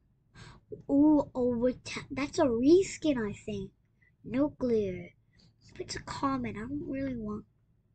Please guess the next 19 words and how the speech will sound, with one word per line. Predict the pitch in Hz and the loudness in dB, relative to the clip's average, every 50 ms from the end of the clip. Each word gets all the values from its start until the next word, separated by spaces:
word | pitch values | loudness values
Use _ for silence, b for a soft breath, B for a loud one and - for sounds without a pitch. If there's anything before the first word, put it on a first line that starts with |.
| _ _ _ | _ _ _
commons, | - 196 196 196 202 220 240 254 262 277 - - - _ B B B B B B B B B B B _ _ _ | -16 -12 -10 -8 -8 -6 -6 -8 -8 -10 -14 -18 -20 _ B B B B B B B B B B B _ _ _
but, | - - 190 - _ _ _ _ _ _ _ _ _ _ _ _ _ _ _ _ _ _ _ _ _ _ _ _ _ _ _ _ _ _ _ _ _ - - - - | -16 -14 -14 -16 _ _ _ _ _ _ _ _ _ _ _ _ _ _ _ _ _ _ _ _ _ _ _ _ _ _ _ _ _ _ _ _ _ -20 -20 -16 -10
like, | - 247 233 - B B B B B | -10 -10 -10 -10 B B B B B
if | 285 - | 2 2
I | 370 | 2
found | 359 - 440 453 | 4 4 4 4
a | 427 359 285 247 233 214 | 6 6 4 4 2 -4
Larvitar, | 202 208 214 233 247 247 285 294 - - 320 311 311 311 320 330 - _ _ _ _ _ _ _ | -6 -6 -6 -6 -4 -4 -6 -6 -6 -4 -4 -2 -2 -2 -4 -6 -10 _ _ _ _ _ _ _
that | - 233 | -12 -8
would | 262 262 254 247 | -8 -6 -6 -6
be, | 262 262 233 - - _ _ | -6 -6 -6 -8 -12 _ _
<gasps> | _ _ - | _ _ -12
oh! | - - - - - _ - - 508 466 466 466 466 440 392 311 269 233 233 - _ _ _ _ _ _ _ _ _ _ _ _ _ _ _ _ - _ _ _ _ _ _ _ _ _ _ - - _ _ _ _ _ _ - - - - - | -10 -8 -8 -10 -10 _ 4 6 8 8 10 10 10 10 8 6 4 0 -4 -8 _ _ _ _ _ _ _ _ _ _ _ _ _ _ _ _ -20 _ _ _ _ _ _ _ _ _ _ -20 -20 _ _ _ _ _ _ -20 -20 -20 -2 2
Effervescent! | 349 330 381 - - - 359 320 277 247 262 330 339 339 320 302 - - - - 285 254 226 - | 2 2 2 2 2 2 4 4 4 4 4 4 4 4 2 0 -4 -6 -2 -2 -2 -2 -2 -4
It | - - 302 311 | -2 0 2 6
looks | 339 370 381 - - - | 6 6 6 4 2 0
like | 381 - | 0 2
a | 330 302 | 4 2
rainbow! | 277 247 240 269 294 330 349 370 359 349 339 349 330 311 277 233 208 | 2 2 2 2 6 8 8 6 6 4 2 0 0 0 -2 -4 -6